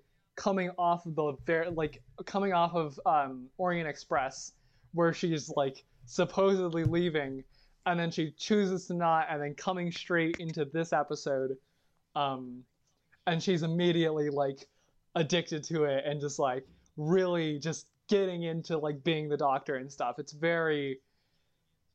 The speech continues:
telling about where she's at in, in her, like, attitude towards things.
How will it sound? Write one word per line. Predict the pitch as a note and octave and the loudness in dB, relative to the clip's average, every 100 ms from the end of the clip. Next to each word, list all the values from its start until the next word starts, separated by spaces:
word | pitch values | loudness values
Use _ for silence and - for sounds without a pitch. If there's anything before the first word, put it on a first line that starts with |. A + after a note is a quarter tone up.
| _ | _
telling | - G#3 F3 E3+ | -6 -2 0 -2
about | D#3+ D3+ D3+ | 0 0 2
where | D#3 | 0
she's | C#3 D#3+ C#3+ | -2 -4 0
at | D3 C#3 C3 - | 2 2 0 -6
in, | D#3+ F3 | -12 -6
in | F3 D#3 | -4 -4
her, | D3 D3 | -4 -2
like, | C#3+ C3+ C3+ - - _ _ | 0 -2 -4 -18 -20 _ _
attitude | E3+ D3 D3 D#3 C3+ | -2 -2 -2 -8 -8
towards | C#3 B2+ - | -6 -8 -8
things. | B2+ - - - | -18 -18 -20 -20